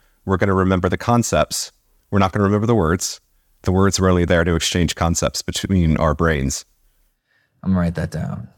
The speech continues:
Speaker 1: Yeah,
Speaker 2: Sorry.
Speaker 1: our vector space is probably very different, by the way. Um, <laughs> so we don't have the same vector space, but we can use language as a, as a common interface. And by the way, that's why chat G P T has been so explosive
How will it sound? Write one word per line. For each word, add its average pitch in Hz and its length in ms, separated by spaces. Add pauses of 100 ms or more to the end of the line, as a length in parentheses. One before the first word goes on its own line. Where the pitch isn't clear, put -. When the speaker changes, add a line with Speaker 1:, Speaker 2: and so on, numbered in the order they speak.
(120)
Speaker 1:
Yeah, 95 160
Speaker 2:
Sorry. 85 100
Speaker 1:
our 113 100
vector 127 300
space 101 300
is 90 80
probably 92 260
very 87 180
different, 85 380
by 73 120
the 67 120
way. 69 260 (880)
Um, 76 260 (320)
<laughs> 113 280 (560)
so 113 180
we 135 100
don't 139 120
have 131 140
the 123 60
same 123 260
vector 101 260
space, 90 340
but 110 120
we 98 120
can 107 120
use 104 180
language 107 500
as 87 120
a, 95 200
as 92 140
a 82 220
common 101 500
interface. 92 640 (400)
And 87 340 (260)
by 127 100
the 151 60
way, 147 80
that's 135 240
why 175 100
chat 143 280
G - 140
P 104 160
T 98 380
has 90 160
been 92 200
so 101 380
explosive - 760